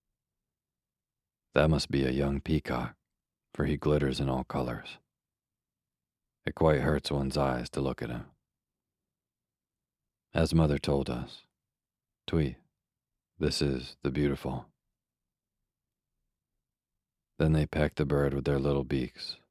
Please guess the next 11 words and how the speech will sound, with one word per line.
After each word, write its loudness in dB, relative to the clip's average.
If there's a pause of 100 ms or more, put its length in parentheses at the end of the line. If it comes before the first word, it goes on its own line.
(240)
so -4
that 2
she 0
was -2
quite 2
unable 0
to -4
get 0
into -4
the -8
nest. -6